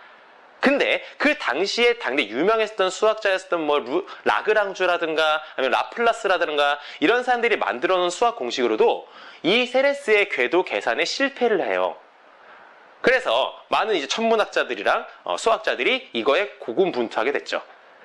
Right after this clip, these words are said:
가우스가 이 얘기를 듣고 한달음에 달려가서 고작 세 달 만에 이 세레스의 궤도를 계산하는 데 성공합니다. 그래서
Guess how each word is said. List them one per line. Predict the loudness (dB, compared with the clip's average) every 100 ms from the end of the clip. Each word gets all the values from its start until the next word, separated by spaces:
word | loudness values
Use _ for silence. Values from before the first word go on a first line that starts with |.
| -4
가우스가 | -2 0 -2 -2 0 2 2
이 | -2 -2 -4 _ -2
얘기를 | 0 2 2
듣고 | 2 -2 0 2 2 0 -10 -20 -20 -16 -4
한달음에 | 0 2 2 2 0
달려가서 | 2 2 2 0 0 -2 -2 -6 -20 -20 -20 -10 0
고작 | 2 2 0 -6 -20 -20 -20
세 | -10 -2 2 4
달 | 4 4
만에 | 0 -2 -8 -12 _ _ -20 -20 -20 -14 -2
이 | 2
세레스의 | 4 2 2 2 2 2 -2 -2
궤도를 | 0 2 2 2 2 0 -12 _ -20 -18 -20 _ -20 _ -20 -20 -20 -16 -14 -14 -20 -20 -20 -20 -20 -20 -12 0
계산하는 | 0 2 0 -2 -2
데 | -2
성공합니다. | 0 2 0 -2 -6 -10 -10 -14 -20 -16 -16 -16 -14 -14 -12 -16 -16 -20 -20 -20 -20 -16 -10 -10 -12 -20 -20 -18 -18 -18 -14 0
그래서 | 2 2 0